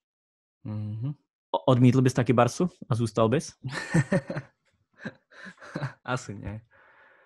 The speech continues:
Speaker 1: Ne,
Speaker 2: Ne?
Speaker 1: odišiel, tak odišiel by som asi, ne? To je šanca
Speaker 2: Hmm.
Speaker 1: raz za život.
Speaker 2: To je, to je pravda, no. Tam, tam jde o to, jestli, protože on věděl, že v Barce bude náhradník. To jako je, je jasný, jo. To je potřeba jako říct.
Speaker 1: Vlastně by,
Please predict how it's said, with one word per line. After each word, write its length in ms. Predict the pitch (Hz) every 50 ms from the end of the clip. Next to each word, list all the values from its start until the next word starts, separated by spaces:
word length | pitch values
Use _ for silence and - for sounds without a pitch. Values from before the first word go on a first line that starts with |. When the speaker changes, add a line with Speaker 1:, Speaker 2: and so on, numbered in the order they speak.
| _ _ _ _ _ _ _ _ _ _ _ _ _ _ _ _ _ _ _ _ _ _ _ _ _ _ -
Speaker 1:
Ne, 80 | 180 -
Speaker 2:
Ne? 140 | 107 117 185
Speaker 1:
odišiel, 220 | 277 - - - - _ _ _ -
tak 100 | 123 123 123
odišiel 340 | 139 175 196 - - - 104 101
by 80 | 107
som 180 | - - 104 104
asi, 200 | 110 - - 104
ne? 200 | 107 110 117 123 120 _ _ _ _ _ _ _ _ _ _ - - - - _ _ _ _ _ _ _ -
To 60 | 113
je 60 | 110
šanca 280 | 117 208 127 123 117 - 120
Speaker 2:
Hmm. 60 | 120
Speaker 1:
raz 100 | 120 117
za 80 | 117 113
život. 320 | 123 131 113 98 - - _ _ _ _ _ _ _ _ _ _ _ _ _ _ _ _ _ _ _ _ - - - -
Speaker 2:
To 100 | 147 139
je, 280 | 139 156 175 196 220
to 80 | - 262
je 60 | 262
pravda, 340 | 254 262 262 247 160 113 110
no. 340 | 110 110 120 143 185 160 -
Tam, 420 | - 202 196 190 185 - - - 180 -
tam 160 | 185 180 180
jde 100 | 208 -
o 100 | 143 131
to, 260 | - 185 190 196 - -
jestli, 340 | 147 151 151 - - 147 151
protože 200 | 165 151 170 190
on 80 | 180
věděl, 200 | 143 135 147 151
že 100 | 143 165
v 40 | 139
Barce 240 | 147 135 - - 147
bude 140 | 143 139 131
náhradník. 520 | 120 107 113 110 107 101 98 92 - -
To 100 | - 120
jako 240 | 113 110 - 123 117
je, 120 | 117 113
je 160 | 113 110 110
jasný, 360 | 110 104 95 - - 98 95 92
jo. 140 | 95 113
To 100 | 104 -
je 60 | 101 98
potřeba 400 | - 104 - - - - 110 104
jako 180 | 104 - 107
říct. 140 | 95 104 113
Speaker 1:
Vlastně 240 | 120 117 - 135 127 131 123
by, 60 | 123